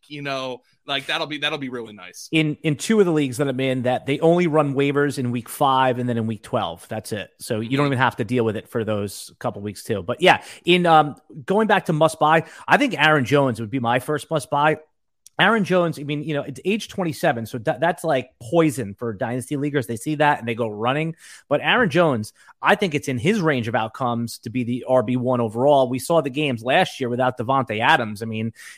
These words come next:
Speaker 2: and as we know, Aaron Rodgers is a circle of trust guy. Who the heck is he gonna trust on that team? Even if he loses a good amount of carries to A J Dillon this year, if he splits fifty fifty, I'm good with it. Just on the pass receptions alone, he's going, like,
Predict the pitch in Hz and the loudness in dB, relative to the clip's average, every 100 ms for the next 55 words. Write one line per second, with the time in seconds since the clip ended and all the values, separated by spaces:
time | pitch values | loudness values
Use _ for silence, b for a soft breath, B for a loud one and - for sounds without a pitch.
0 | - 139 139 139 156 135 175 175 139 156 | -4 -2 -2 2 2 4 4 4 4 4
1 | 170 147 175 147 120 120 110 - 160 127 | 6 6 6 4 -2 -6 -4 -4 -2 -4
2 | - 175 185 - 90 90 196 247 160 170 | -2 0 0 -2 -8 -6 -4 -2 -2 -2
3 | 175 151 156 139 - - 147 - 131 127 | -4 -4 -2 -4 -6 -4 -4 -4 -6 -4
4 | 117 - 190 127 B B _ 196 233 190 | -6 -8 -6 -6 B B _ -2 -2 0
5 | 151 139 160 185 135 123 - B B 117 | 0 4 4 4 0 -2 -6 B B -12
6 | 110 147 180 160 143 143 147 _ 135 131 | 0 4 4 4 2 2 0 _ 6 6
7 | 120 - - 147 147 151 - - 135 123 | 4 -2 -4 0 2 0 -4 -6 -4 -2
8 | 127 104 139 151 156 - 170 151 127 - | -4 0 0 0 -4 -4 -2 -2 -4 -4
9 | 180 - 180 156 135 202 - 127 110 113 | -4 -2 -4 -4 -2 -2 0 -2 -2 2
10 | 185 151 110 - B B - 160 196 156 | 4 4 2 -6 B B -4 2 2 2
11 | - 143 139 135 - 135 143 113 110 139 | 2 4 4 0 0 2 0 -2 0 2
12 | 127 B B _ 214 - 185 175 147 117 | 0 B B _ -6 2 4 4 2 0
13 | 104 - | -6 -12